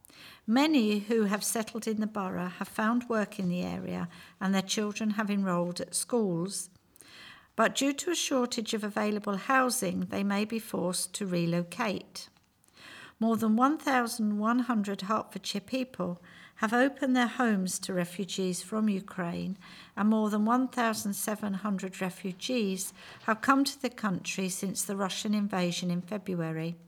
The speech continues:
But despite the overwhelming humanitarian response from Hertfordshire residents,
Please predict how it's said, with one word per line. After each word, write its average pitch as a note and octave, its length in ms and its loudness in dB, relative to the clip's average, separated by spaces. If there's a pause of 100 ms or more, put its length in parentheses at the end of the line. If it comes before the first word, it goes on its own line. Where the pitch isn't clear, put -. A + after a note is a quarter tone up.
(800)
But - 260 -4
despite C4+ 560 2
the B3+ 240 -2
overwhelming A#3 840 2
humanitarian A3 1080 0
response A#3 580 -2
from F#3 200 -2
Hertfordshire A3 640 -4
residents, F#3+ 840 -6